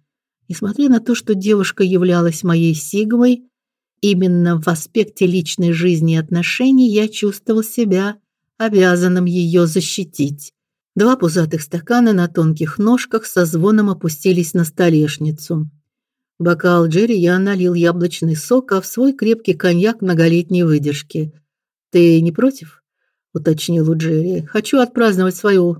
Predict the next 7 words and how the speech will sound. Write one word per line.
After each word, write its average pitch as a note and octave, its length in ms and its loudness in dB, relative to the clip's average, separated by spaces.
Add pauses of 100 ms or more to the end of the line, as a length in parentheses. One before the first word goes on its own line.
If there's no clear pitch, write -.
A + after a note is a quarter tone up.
(120)
свободу». D#3+ 640 -2 (880)
«Хм, A3 300 2 (280)
а A#3 120 0
это A#3 180 -2
тебе A3 240 0
не A3 140 4
навредит?» G#3+ 560 2